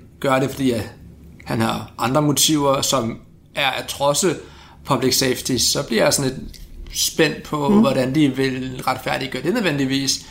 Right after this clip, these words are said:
Speaker 2: Sure.
Speaker 1: Og selvfølgelig, men han har, han har helt klart fortid med den her kineser, Quan Chi, eller hvad man skal kalde
Speaker 2: Ja,
Speaker 1: det.
Speaker 2: men det er ikke fra Kina. Det er, hun har været i, hun arbejder for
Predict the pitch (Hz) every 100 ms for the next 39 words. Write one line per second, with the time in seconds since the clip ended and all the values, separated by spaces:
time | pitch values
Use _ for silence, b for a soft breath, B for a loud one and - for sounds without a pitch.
0 | - - 165 - - 135 143 143 139 131
1 | 135 139 - 170 147 160 202 180 160 160
2 | 175 180 135 135 135 120 139 131 135 139
3 | 120 104 - - - 123 110 - 127 113
4 | 113 113 - 139 139 151 139 180 170 160
5 | 147 156 165 165 - - 151 120 120 -
6 | 131 131 127 135 131 123 117 113 135 135
7 | 131 113 107 110 113 110 123 120 120 113
8 | - 107 101